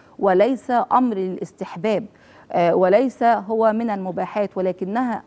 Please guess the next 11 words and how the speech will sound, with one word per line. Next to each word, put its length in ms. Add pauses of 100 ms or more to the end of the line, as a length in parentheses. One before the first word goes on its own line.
أوامر 560
من 160
الله 260
سبحانه 560
وتعالى 460 (340)
نأتمر 580
بها 420 (320)
نفعلها 720 (380)
أو 220
ننتهي 520
عنها. 400